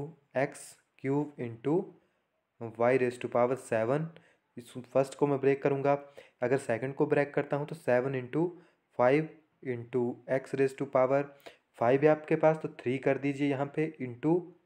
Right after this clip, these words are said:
या y raise to power, and इसको मैं थोड़ा सा और ब्रेक करता हूँ।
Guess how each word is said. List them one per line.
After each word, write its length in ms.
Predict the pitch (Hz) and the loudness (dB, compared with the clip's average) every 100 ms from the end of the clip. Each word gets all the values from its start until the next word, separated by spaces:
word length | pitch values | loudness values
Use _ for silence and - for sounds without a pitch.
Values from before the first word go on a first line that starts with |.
| _ _ _ _ _ _ - | _ _ _ _ _ _ -8
या 480 | 113 110 110 110 - _ _ _ _ _ _ _ _ 120 | -2 0 0 -4 -16 _ _ _ _ _ _ _ _ 0
y 160 | 120 | 0
raise 220 | 127 120 | 2 -2
to 120 | 123 117 | -4 -2
power, 260 | 120 123 151 160 - _ _ _ 117 | 0 2 0 -4 -12 _ _ _ -12
and 300 | 110 107 110 | -10 -8 -4
इसको 320 | 120 117 127 | -4 -6 -8
मैं 120 | 127 | -8
थोड़ा 220 | 123 113 | -4 -4
सा 140 | 113 127 | -4 -6
और 340 | - 107 110 | -6 -10 -6
ब्रेक 300 | 117 123 123 | -2 -2 -2
करता 240 | 117 - | -6 -6
हूँ। 240 | 110 143 | -8 -8